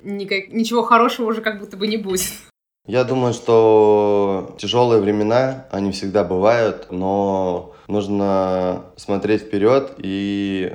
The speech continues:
Speaker 2: понимать, ради чего ты все это делаешь, и это, ну, будет помогать тебе. Я лично, ну, не вижу никаких аргументов в пользу того, чтобы опустить руки. Типа, лучше от этого точно не будет.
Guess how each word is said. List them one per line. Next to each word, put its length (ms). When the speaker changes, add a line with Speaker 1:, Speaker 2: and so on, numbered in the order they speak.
Speaker 2:
понимать, 360
ради 200
чего 220
ты 100
все 160
это 140
делаешь, 640
и 40
это, 720
ну, 140
будет 240
помогать 560
тебе. 220
Я 160
лично, 1120
ну, 220
не 180
вижу 920
никаких 680
аргументов 540
в 20
пользу 280
того, 200
чтобы 260
опустить 460
руки. 440
Типа, 240
лучше 320
от 120
этого 240
точно 320
не 140
будет. 300